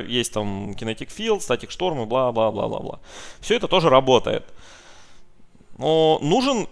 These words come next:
изначальный инициатор сейчас. Э, то есть не просто Магнус, который будет летать в пятерых.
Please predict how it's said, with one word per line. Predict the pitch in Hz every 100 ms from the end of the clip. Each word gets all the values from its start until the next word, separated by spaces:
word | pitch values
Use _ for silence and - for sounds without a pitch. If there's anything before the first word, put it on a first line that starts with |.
| - - -
изначальный | 120 143 143 185 160 127 107 -
инициатор | 117 113 - 113 104 - -
сейчас. | - - 120 110 - -
Э, | 107 107 104 101
то | 110
есть | 101 - - 120
не | 120 120 117
просто | - - 196 302 196
Магнус, | 180 170 156
который | 139 147
будет | 139 160 127
летать | 143 135
в | -
пятерых. | 160 151